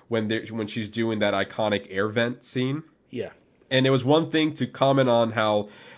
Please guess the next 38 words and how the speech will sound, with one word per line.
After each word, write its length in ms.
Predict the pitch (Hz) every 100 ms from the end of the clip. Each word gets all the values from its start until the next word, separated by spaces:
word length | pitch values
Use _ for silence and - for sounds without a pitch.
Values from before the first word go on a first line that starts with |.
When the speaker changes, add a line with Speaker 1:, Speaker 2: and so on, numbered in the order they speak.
| -
Speaker 1:
like, 360 | 110 104 - - _ _
in 200 | 135 143
the 60 | 135
movie 360 | 131 151 139
they 140 | 123 117
showcase, 500 | - 123 120 120 110
like, 160 | 107
thousands 580 | - 117 117 123 120 117
of 140 | 113 98
men 420 | 104 101 87 82 - _ _ 101
just 280 | 117 117
kinda 220 | - 123 107
gawking 720 | 90 104 98 - 110 92 87
over 360 | 104 104 95 87
her, 920 | 87 85 - _ _ _ _ _ 107
um, 480 | 101 98 95 90 107 - _
and, 240 | 110 113 104
like, 280 | 104 101 -
over 260 | 123 113 107
that 220 | 101 -
scene 460 | - 117 95 85 -
because, 280 | 101 110 98 98 98
you 100 | 113
know, 340 | 98 90 107 117 - -
it 60 | 120
was, 140 | 127 151
well, 160 | 143 127
I'm 60 |
not 100 | 135
sure 120 | 139
if 60 | 143
it 40 |
was 80 | 135
a 60 | 117
scene 220 | - 120
from 160 | 113 101
a 40 |
movie 520 | 110 165 143 139 127